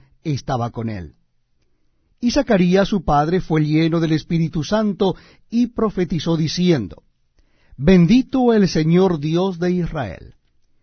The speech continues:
que ha visitado y redimido a su pueblo, y nos levantó un poderoso Salvador en la casa de David su siervo, como habló por boca de sus santos profetas que fueron desde el principio."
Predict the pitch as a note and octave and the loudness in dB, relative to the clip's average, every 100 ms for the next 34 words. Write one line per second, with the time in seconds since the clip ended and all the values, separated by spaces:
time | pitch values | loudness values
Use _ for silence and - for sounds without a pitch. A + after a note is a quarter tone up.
0 | _ _ _ _ _ A#2+ B2 D#3+ E3 F3+ | _ _ _ _ _ -6 0 2 2 2
1 | - G3 G3 G3 F#3+ F3 E3 E3 D#3+ G#3+ | 2 2 2 2 2 2 2 2 2 0
2 | G#3 G3 F3 D#3 D#3 C3+ E3 D#3 F#2+ D2+ | 0 2 2 0 -4 -2 2 2 0 -10
3 | - _ _ _ _ _ _ - A#2 D#3+ | -16 _ _ _ _ _ _ -14 0 2
4 | G3+ G3+ F#3+ F3+ E3+ B3 C4 G#3 G#3 F3 | 4 4 4 4 4 2 2 4 2 4
5 | A3 A#3+ A#3+ A3+ G#3+ F3+ E3+ D#3+ D#3+ - | 2 0 -4 -2 0 2 2 2 0 -2
6 | G3+ F3+ E3 C#3+ - G3+ A3+ A#3+ A3 F3+ | 2 2 2 0 -4 -4 -4 -6 -6 -4
7 | C3+ C3+ D#3+ E3+ - E3+ A3 A#3+ C3+ F2 | -4 -4 -4 -6 -10 -8 -4 -2 -2 -6
8 | - _ _ _ _ _ _ _ _ - | -20 _ _ _ _ _ _ _ _ -8
9 | D#3 C#3 A#2+ D3 F3 F3+ E3 D3 G3 F#3+ | -4 -2 -2 0 0 2 0 2 0 0
10 | F#3 E3+ D#3 D#3 F3+ E3+ E3+ D3+ D3+ C#3 | -2 -2 -4 -4 -2 -2 -2 -4 -6 -6
11 | E3 D#3+ E3+ D#3+ D3+ - _ - E3 F3 | -4 -6 -4 -6 -6 -12 _ -4 -4 0
12 | E3+ D#3 C3+ F3 E3+ E3 - D#3 D3 D3 | 0 0 0 0 0 -2 -2 -2 -2 -4
13 | B2+ - - | -6 -8 -14